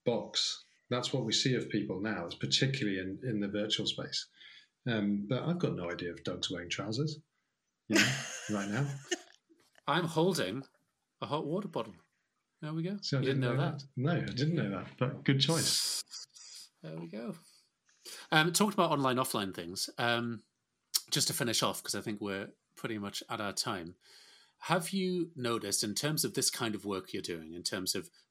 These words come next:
Speaker 3: bringing your full self to work, nonviolent communication, consent-based decision-making, um, is it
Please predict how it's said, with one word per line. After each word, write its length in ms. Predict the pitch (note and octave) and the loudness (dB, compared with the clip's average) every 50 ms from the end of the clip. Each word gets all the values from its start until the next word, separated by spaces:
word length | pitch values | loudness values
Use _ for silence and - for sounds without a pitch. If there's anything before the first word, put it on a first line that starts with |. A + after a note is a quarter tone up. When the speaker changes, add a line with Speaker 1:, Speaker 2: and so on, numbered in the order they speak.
| _ - | _ 0
Speaker 3:
bringing 220 | E3 D#3+ D#3+ D3 | 2 2 4 2
your 80 | C3+ A#2 | 2 0
full 220 | - - A2+ A2 | 0 0 0 2
self 280 | - - G#2+ G2+ - - | 2 0 0 -2 -2 -4
to 80 | - G2+ | -4 -4
work, 280 | F2+ F2+ E2+ F2 - - | -4 -4 -6 -8 -6 -2
nonviolent 460 | B2+ C3+ C3 A#2 A#2 A2+ A2 G#2+ G#2 | -2 0 0 0 0 0 0 0 -2
communication, 600 | - - G2+ F#2+ F#2 - G#2 F2+ E2+ - - F2 | -4 -4 -4 -4 -4 -2 -4 -2 -2 -4 -6 -6
consent-based 580 | - A2+ G2 F#2 - B2+ A#2+ G#2+ - A2+ G#2 - | -8 -6 -2 -2 0 -2 -2 -2 -2 -2 0 0
decision-making, 720 | - - A2 G2+ - F#2 F2 E2+ E2 E2 - G#2 A2 B2+ - _ _ - - - - - _ _ _ _ _ | 0 0 -2 -2 -4 -6 -6 -8 -8 -8 -10 -12 -12 -14 -18 _ _ -20 -20 -20 -20 -20 _ _ _ _ _
um, 380 | - A2+ A2+ A2 A2 A2 G#2 - _ _ _ - _ _ _ _ - - - | 2 2 4 4 2 -2 -6 -10 _ _ _ -20 _ _ _ _ -12 -4 0
is 120 | C#3+ - | 0 2
it 160 | C#3 A#2 - | 2 2 0